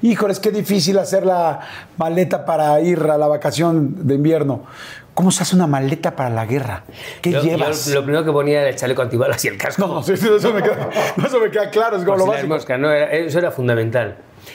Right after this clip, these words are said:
Speaker 1: ¿Qué más
Speaker 2: Eh,
Speaker 1: llevabas? ¿Cuántas
Speaker 2: bueno,
Speaker 1: mudas?
Speaker 2: los, los, no, pues es que, <laughs> no,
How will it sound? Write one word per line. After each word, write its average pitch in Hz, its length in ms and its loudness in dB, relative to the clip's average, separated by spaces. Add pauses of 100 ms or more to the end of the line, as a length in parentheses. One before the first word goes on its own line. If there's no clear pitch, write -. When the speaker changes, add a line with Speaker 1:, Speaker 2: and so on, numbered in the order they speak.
(280)
Speaker 1:
¿Qué 180 140 0
más 190 180 0
Speaker 2:
Eh, 175 60 -2
Speaker 1:
llevabas? 175 560 -2
¿Cuántas 180 400 -2
Speaker 2:
bueno, 180 180 2
Speaker 1:
mudas? 180 400 -2
Speaker 2:
los, 156 240 2 (100)
los, 165 220 -4 (600)
no, 190 340 2
pues 175 180 -2
es 165 100 -2
que, 185 160 0 (340)
<laughs> - 280 -12
no, 131 160 -2